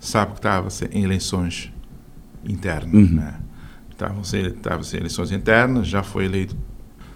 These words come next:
Speaker 1: eh, mas já começaram-se a organizar, eu tenho conhecimento, eh, para começar a sua atividade política, a sua atividade nos bairros, e eu acho que dentro de breve vocês serão convidados a, a uma conferência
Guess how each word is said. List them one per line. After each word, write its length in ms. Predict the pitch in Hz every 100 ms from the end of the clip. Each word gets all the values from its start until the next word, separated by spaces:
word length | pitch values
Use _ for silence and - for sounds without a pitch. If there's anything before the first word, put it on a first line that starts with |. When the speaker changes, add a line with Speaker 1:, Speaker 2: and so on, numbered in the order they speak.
| -
Speaker 1:
eh, 600 | - 101 98 92 92 90
mas 180 | 90 87
já 160 | 110 104
começaram-se 560 | 107 - 92 90 -
a 80 | -
organizar, 580 | 90 87 92 87 113 120
eu 60 |
tenho 200 | 87 87
conhecimento, 680 | - 87 - 92 127 135 - - - - - -
eh, 440 | 98 92 92 85 80
para 160 | 92
começar 380 | 90 92 - 95
a 20 |
sua 140 | 92 87
atividade 300 | 92 87 -
política, 560 | - 127 135 113 -
a 80 | 90
sua 160 | - -
atividade 320 | 90 92 87
nos 140 | 95
bairros, 540 | 95 123 123 107 117 - - - - - -
e 400 | 107 101 101 98
eu 160 | 98 101
acho 300 | 104 - -
que 180 | -
dentro 360 | 92 101 90 95
de 220 | 85 87
breve 840 | 82 85 95 95 92 95 101 107 104 - - - - -
vocês 300 | - 87 -
serão 420 | - 90 82 80 - -
convidados 680 | - 85 90 85 90 101 95
a, 300 | 82 78 85
a 60 | 82
uma 160 | 82
conferência 640 | - 82 - 82 - -